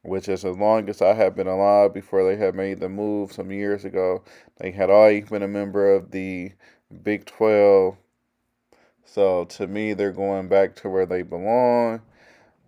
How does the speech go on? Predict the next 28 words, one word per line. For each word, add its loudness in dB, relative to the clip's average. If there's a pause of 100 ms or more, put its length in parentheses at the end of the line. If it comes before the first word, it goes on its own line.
(120)
But -2
then 0
you -6
text 0
me, -6
like, 2
a -4
day 0
or 2
so 0
later 4
after 0
that 4
happened 2
and -10
said, 0 (580)
Wait, 4 (540)
<laughs> -20
the -6
Big -2
Ten -2 (520)
rumor -2
to -16
be -10
going -2
after 0 (640)
uh, -6 (160)
Washington, 2